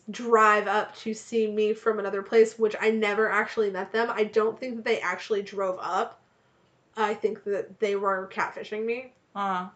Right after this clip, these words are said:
Speaker 1: Uh, so I think I got lucky there. But no, I met my friend Kevin and my friends Sean and Erica, who actually worked for Blizzard. I met them playing WoW,
Speaker 2: Yeah.
Speaker 1: and I flew to California and hung out with them,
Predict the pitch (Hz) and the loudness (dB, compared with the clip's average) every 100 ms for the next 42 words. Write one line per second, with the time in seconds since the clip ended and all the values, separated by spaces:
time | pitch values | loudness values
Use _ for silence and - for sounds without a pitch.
0 | _ _ - - 233 220 185 220 226 226 | _ _ -20 0 2 4 2 -4 0 2
1 | 226 226 226 208 185 208 214 196 180 175 | 2 0 0 0 0 -2 -2 -4 -4 -4
2 | - _ _ _ 220 208 226 220 214 - | -12 _ _ _ -8 2 4 4 0 -6
3 | _ _ 294 330 226 240 269 262 247 - | _ _ 0 4 4 4 4 2 2 -6
4 | _ _ 233 233 254 254 277 - 254 254 | _ _ -6 -4 0 0 0 0 0 2
5 | 254 254 262 - _ _ _ _ 214 214 | -2 -4 -8 -16 _ _ _ _ -2 0
6 | 214 208 226 220 226 - 220 214 180 202 | 0 -4 -4 -4 -4 -4 -2 -2 -2 -2
7 | 214 208 220 196 - 208 202 185 151 - | 0 -2 -2 -4 -6 -4 -4 -4 -8 -8
8 | - 208 208 190 190 190 196 196 - 185 | -6 -4 -2 -4 -4 -6 -4 -6 -6 -10
9 | 214 220 220 214 190 214 208 208 190 190 | -6 -2 -2 0 2 4 2 0 -4 -8
10 | 185 - 190 196 185 185 185 190 190 202 | -8 -6 -6 -2 -4 -2 -8 -6 -8 -6
11 | 185 - 208 202 196 196 202 | -8 -8 -8 -4 -4 -4 -8